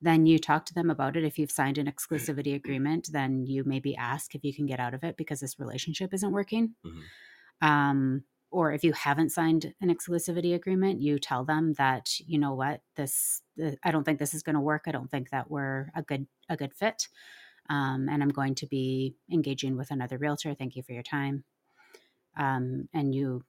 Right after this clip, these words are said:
Speaker 1: you move on, but never, never be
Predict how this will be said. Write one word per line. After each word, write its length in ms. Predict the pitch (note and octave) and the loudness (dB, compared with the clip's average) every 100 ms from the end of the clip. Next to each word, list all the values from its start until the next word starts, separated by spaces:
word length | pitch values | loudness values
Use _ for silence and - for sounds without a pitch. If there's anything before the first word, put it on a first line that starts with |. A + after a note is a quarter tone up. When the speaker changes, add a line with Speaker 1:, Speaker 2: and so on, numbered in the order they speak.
| - | -2
Speaker 1:
you 140 | D3+ | 0
move 180 | C#3+ C3+ | 2 2
on, 280 | C3+ A#2+ B2+ | 0 0 -2
but 160 | D#3 - | -4 2
never, 640 | E3 D3 E3 D#3 D3+ D#3 _ - | 4 4 4 4 4 0 _ 0
never 200 | E3 F3 | 2 2
be 400 | F#3+ F3 D#3+ | 6 8 6